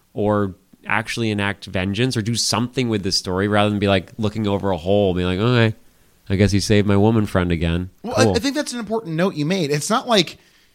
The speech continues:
Speaker 2: Sarah has to kill Arnie to, like, c-, close the circle. I don't think that, like, you don't just write. That would be also very lazy if she just, like, you know, but there, there has to be something there.
Speaker 1: Yeah.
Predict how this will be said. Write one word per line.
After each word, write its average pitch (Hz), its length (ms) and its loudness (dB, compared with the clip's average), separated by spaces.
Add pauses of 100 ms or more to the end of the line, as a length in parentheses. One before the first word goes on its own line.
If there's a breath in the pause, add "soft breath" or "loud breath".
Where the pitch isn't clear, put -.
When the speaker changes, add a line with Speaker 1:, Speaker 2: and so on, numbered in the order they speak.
Speaker 2:
Sarah 196 380 0
has 165 200 0
to 156 100 -6
kill 156 680 0 (400)
Arnie 143 560 4
to, 156 160 2
like, 131 320 0
c-, 143 120 -4
close 160 320 4
the 135 80 -8
circle. 117 480 0
I 127 80 4
don't 175 180 0
think 170 200 -2
that, 139 220 4
like, 131 260 0
you 147 100 -2
don't 170 140 0
just 143 160 -6
write. 131 280 -2 (640 soft breath)
That 185 220 2
would 196 100 0
be 175 80 0
also 185 280 0
very 139 200 0
lazy 120 360 -4
if 120 80 -10
she 123 80 -8
just, 139 140 -6
like, 135 180 -2
you 135 60 -2
know, 120 120 -2 (240 loud breath)
but 160 80 -6
there, 202 140 2
there 190 140 0
has 269 160 2
to - 60 -10
be 190 100 -2
something 214 580 -2
there. 226 340 -2
Speaker 1:
Yeah. 156 360 2